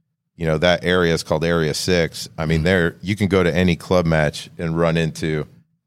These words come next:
Speaker 1: some of the best shooters in the country.
Speaker 2: Wow.
Speaker 1: You know, that are just out there shooting a, a level, level one club match.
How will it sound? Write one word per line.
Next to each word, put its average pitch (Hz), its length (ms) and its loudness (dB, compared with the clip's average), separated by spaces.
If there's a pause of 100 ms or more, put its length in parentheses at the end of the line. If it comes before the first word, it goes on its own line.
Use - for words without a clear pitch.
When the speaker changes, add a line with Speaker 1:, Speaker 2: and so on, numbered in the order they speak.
Speaker 1:
some 92 260 0
of 78 80 2
the - 80 2
best 73 240 0
shooters 78 340 0
in 69 80 0
the 65 80 -6
country. - 400 -6 (140)
Speaker 2:
Wow. 82 300 -6 (580)
Speaker 1:
You 76 120 -8
know, 73 260 -2
that 85 180 2
are 87 80 4
just 87 240 0
out 85 200 4
there 85 300 2 (320)
shooting - 380 -4
a, 80 160 0 (800)
a 82 80 -6
level, 85 500 -2 (180)
level 87 280 -2
one 90 180 2
club 95 260 -2
match. 78 380 -6